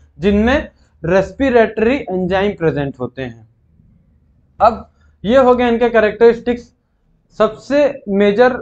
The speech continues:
सबसे important बात किया जाए कि किस तरीके से prokaryotes अपने आप को reproduce करते हैं, अपने आप को divide करते हैं।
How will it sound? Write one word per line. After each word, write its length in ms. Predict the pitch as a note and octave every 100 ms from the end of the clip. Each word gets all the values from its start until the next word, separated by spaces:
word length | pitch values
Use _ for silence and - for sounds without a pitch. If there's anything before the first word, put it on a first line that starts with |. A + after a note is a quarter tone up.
| D#3
सबसे 380 | - G3 G3 C4
important 500 | A3+ G3 F#3+ A#3 A3
बात 220 | G#3+ G#3+
किया 160 | G#3+ G3+
जाए 220 | G3 G#3+
कि 180 | A3 B3+
किस 320 | - C4 B3+ C4
तरीके 380 | A3+ G#3+ A3+
से 160 | A#3+ C4
prokaryotes 800 | - G3+ B3 B3+ A3+ G3+ A3 A3
अपने 320 | G3+ G#3 B3
आप 280 | G#3 F3+ F3+
को 100 | A3+
reproduce 720 | F3+ G#3 F#3+ G#3 F3+ G#3+ -
करते 280 | F#3+ F3 F#3+
हैं, 80 | F#3+
अपने 340 | E3+ - G#3+
आप 200 | G3+ F3+ G3
को 80 |
divide 480 | E3+ D#3 E3 F#3+ -
करते 300 | D#3+ C3+ -
हैं। 180 | B2 A#2